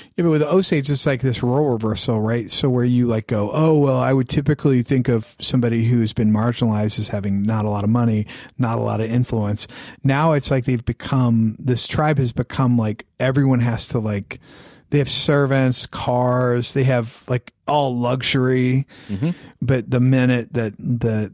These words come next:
Speaker 1: the, uh, white folks see that, they've gotta have it. They've gotta steal all of it. So the idea of, like,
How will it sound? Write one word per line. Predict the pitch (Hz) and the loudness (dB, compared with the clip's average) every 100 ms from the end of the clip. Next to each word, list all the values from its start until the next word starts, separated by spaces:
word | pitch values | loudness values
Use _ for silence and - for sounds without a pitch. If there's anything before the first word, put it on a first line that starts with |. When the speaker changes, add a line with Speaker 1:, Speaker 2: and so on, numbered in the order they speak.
| - | -6
Speaker 1:
the, | 113 107 104 | -2 0 0
uh, | 98 95 101 | 0 -2 -2
white | 117 120 | -2 -2
folks | 123 113 | -2 -2
see | - 135 123 | -2 0 0
that, | 107 98 | 0 -2
they've | 107 - | -6 -4
gotta | 101 95 | -6 -4
have | - 92 87 | -6 -8 -8
it. | 85 - | -12 -10
They've | 107 | -10
gotta | 104 107 | -8 -6
steal | - - 101 - - | -6 -4 -6 -8 -8
all | 92 90 | -6 -6
of | 85 | -8
it. | - - - - - - - | -12 -16 -20 -20 -18 -18 -10
So | - - 160 | -4 0 2
the | 156 | 4
idea | 151 147 156 | 2 2 0
of, | 139 | 0
like, | 135 127 | -2 -4